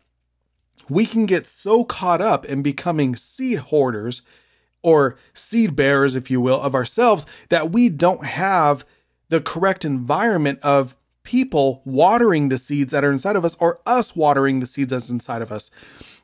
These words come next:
We can become so caught up and so complacent in the area that we're in that we forget that the very seeds that have been planted inside of us are still just laying in storage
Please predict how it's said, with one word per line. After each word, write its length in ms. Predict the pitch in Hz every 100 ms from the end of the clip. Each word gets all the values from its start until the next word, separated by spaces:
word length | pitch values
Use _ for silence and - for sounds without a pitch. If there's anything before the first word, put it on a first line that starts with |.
| _
We 200 | 143 226
can 300 | 226 226 190
become 380 | 170 190 175 165
so 440 | - - 214 208
caught 520 | 196 - - 190 185 -
up 360 | 175 147 107 - - _ _
and 220 | - 156 143
so 240 | - 202
complacent 880 | 202 170 139 - 208 247 - 139 117
in 140 | 143
the 140 | 147 160
area 300 | 196 214 170
that 220 | 151 135
we're 180 | 123 - -
in 440 | 240 233 131 131 131 _ _ _ _
that 180 | 170 160
we 140 | 214
forget 520 | 214 196 151 190 226
that 120 | 180 147
the 80 |
very 320 | 131 165 214 196
seeds 380 | - 240 233
that 100 | 160
have 80 | 143
been 160 | 143 120
planted 420 | - 202 196 151
inside 600 | 123 117 - - 240 220
of 100 | 127
us 220 | 123 117 -
are 200 | 139 135
still 500 | - - 185 190 180
just 300 | 165 165 147
laying 380 | 156 160 156
in 120 | 143 123
storage 880 | - - - 247 156 110 107 -